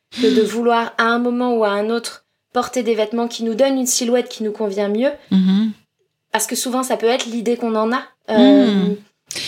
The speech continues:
Speaker 1: tu vois,
Speaker 2: Oui,
Speaker 1: moi, j'avais
Speaker 2: je vois ce que tu veux dire.
Speaker 1: tu
Speaker 2: Mhm.
Speaker 1: vois, j'a-, j'avais des appréhensions à avoir cette casquette avec ce côté,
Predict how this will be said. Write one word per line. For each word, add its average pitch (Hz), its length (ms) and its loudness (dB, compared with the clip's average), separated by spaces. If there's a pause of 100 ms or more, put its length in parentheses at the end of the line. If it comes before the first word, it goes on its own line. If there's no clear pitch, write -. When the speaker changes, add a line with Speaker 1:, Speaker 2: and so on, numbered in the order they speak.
Speaker 1:
tu - 80 -6
vois, 247 100 6
Speaker 2:
Oui, 277 60 6
Speaker 1:
moi, 269 100 6
j'avais 208 240 2
Speaker 2:
je 208 60 4
vois 240 160 4
ce 190 80 -4
que 233 100 0
tu - 220 -6
veux 202 120 0
dire. 190 340 0
Speaker 1:
tu 226 100 2
Speaker 2:
Mhm. 240 60 4
Speaker 1:
vois, 226 220 2 (680)
j'a-, 240 220 4
j'avais 247 280 2
des 233 240 0
appréhensions 247 760 0
à 202 120 -4 (140)
avoir 220 180 -2
cette 214 280 -8
casquette 220 600 -6 (480)
avec 233 300 2
ce - 160 -4
côté, 233 540 -2